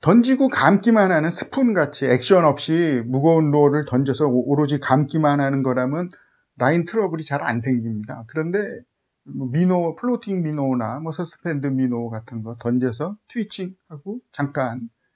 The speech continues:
낚싯줄에 텐션이 없을 때까지 기다리고 또 트위칭 주고 감고 그러다 보면 스풀의 줄이 좀 헐겁게 감기죠.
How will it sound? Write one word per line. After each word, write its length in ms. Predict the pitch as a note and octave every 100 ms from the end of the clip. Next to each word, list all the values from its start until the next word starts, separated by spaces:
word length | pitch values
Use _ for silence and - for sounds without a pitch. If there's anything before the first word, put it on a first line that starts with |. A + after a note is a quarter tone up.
| _ _ _
낚싯줄에 540 | C3+ C3+ - - D#3+ D#3+
텐션이 400 | C4+ A3 G#3 D#3+
없을 300 | C#3 D3 C3+
때까지 400 | C3+ C3 B2 B2+
기다리고 600 | - C3 A#2+ G#2+ C3 F#3+ _
또 280 | C4+ A#3 G#3 - _ _ _ _
트위칭 320 | - F#3 F#3
주고 260 | D#3 D3 C#3+
감고 500 | D3 C#3+ C#3 F3+ F#3
그러다 320 | D3 C#3+ C#3
보면 260 | C#3+ E3 F3+
스풀의 480 | - - B3 A3 -
줄이 280 | E3 E3
좀 240 | E3 G3 F#3+ _ -
헐겁게 360 | D#4 - - -
감기죠. 640 | C3 A#2+ C3 G3 G#3+